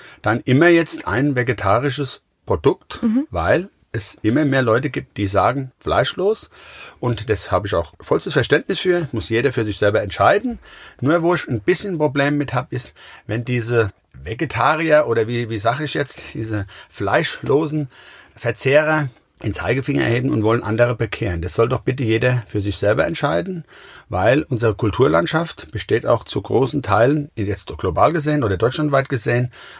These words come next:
Speaker 1: aus Grünland. Und
Speaker 2: Mhm.
Speaker 1: das Grünland ist nur zu erhalten, wenn denn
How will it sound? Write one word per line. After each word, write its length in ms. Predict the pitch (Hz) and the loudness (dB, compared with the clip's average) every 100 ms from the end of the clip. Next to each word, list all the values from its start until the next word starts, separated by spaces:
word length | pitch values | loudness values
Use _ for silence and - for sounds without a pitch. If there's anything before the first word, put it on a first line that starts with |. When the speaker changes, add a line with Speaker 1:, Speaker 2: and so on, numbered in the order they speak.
| - | -4
Speaker 1:
aus 240 | 95 - | -2 -2
Grünland. 560 | - 135 196 202 240 - _ _ - | 2 2 2 -2 -4 -12 _ _ -6
Und 100 | 107 | -4
Speaker 2:
Mhm. 20 | |
Speaker 1:
das 140 | - - | -4 -4
Grünland 400 | 113 143 165 - | -4 0 0 -2
ist 240 | - - | -10 -6
nur 360 | 107 131 196 214 _ _ | -2 0 0 -4 _ _
zu 120 | - 120 | 0 2
erhalten, 480 | 98 95 110 151 143 - - - | 4 4 2 -2 -6 -18 -20 -4
wenn 220 | 98 120 | -2 2
denn 260 | 127 147 | 2 2